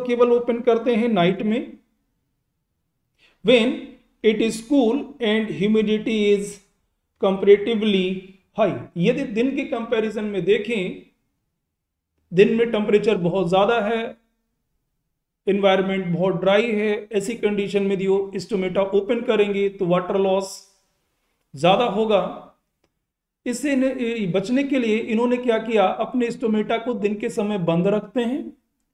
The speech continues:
और स्टोमेटा केवल ओपन करते हैं नाइट में। आप जानते हैं कि ऐसे रीजन्स पर जो मैंने अभी क-, कंडीशंस आपके सामने रखी, वहां पर नाइट में temperature काफी कम हो जाता है,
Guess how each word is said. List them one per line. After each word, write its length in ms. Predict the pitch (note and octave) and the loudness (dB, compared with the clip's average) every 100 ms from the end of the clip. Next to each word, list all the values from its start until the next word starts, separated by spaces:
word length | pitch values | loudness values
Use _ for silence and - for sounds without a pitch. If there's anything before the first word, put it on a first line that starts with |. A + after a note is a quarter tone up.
| _ | _
और 120 | G#3+ | -2
स्टोमेटा 460 | A3 C4 B3 G3 E3 | -2 -2 0 0 -2
केवल 440 | - G#3+ G#3+ A#3+ | 0 2 4 4
ओपन 240 | A3+ A#3 A3+ | 0 -2 -4
करते 360 | A3+ G#3+ A3 | -2 -2 -2
हैं 200 | A3 A3+ | -4 -2
नाइट 340 | G3 E3+ G#3 G#3+ | 0 0 0 -2
में। 340 | A#3 D4+ - - _ _ _ | -4 -4 -10 -20 _ _ _
आप 140 | F#3+ E3+ | -4 0
जानते 320 | G3+ G#3+ A#3 | 0 0 -4
हैं 420 | A3+ A3+ - - - _ _ | -2 -4 -6 -12 -20 _ _
कि 420 | G#3 G3 F#3+ - F#3+ - _ - | -4 -2 -2 -6 -14 -20 _ -4
ऐसे 280 | G3+ G#3 A3+ | -4 0 -2
रीजन्स 480 | G3 G3 A3+ A3+ - | 0 0 -2 -4 -4
पर 440 | A3 A3 - - _ _ _ _ | -4 -4 -8 -16 _ _ _ _
जो 120 | D#3+ | -2
मैंने 200 | G3 G3+ | -2 0
अभी 180 | G3+ G3 | -2 -4
क-, 100 | G3 F#3+ | -6 -4
कंडीशंस 680 | F3+ E3+ F#3+ F#3+ G3 G3 G3 | -2 0 -2 -2 -4 -4 -2
आपके 240 | G3 F#3+ | 0 -2
सामने 380 | F3+ F#3+ F#3+ F#3 | -2 -2 -2 0
रखी, 320 | G3 - A3 | -2 -2 -6
वहां 300 | G3+ F3 F#3+ | -2 0 -2
पर 200 | G3 G#3 | -2 -4
नाइट 340 | F#3 F#3 G3 | 0 -2 -2
में 140 | G3+ G3 | -6 -4
temperature 500 | F#3+ F#3 F#3 F#3 F3 | -4 -2 -2 -2 0
काफी 260 | F#3 F#3 | 0 0
कम 220 | F3+ G#3 G#3+ | -4 -2 -2
हो 160 | A3 | -2
जाता 300 | G#3+ G3+ G3+ | 0 0 0
है, 80 | G#3 | -4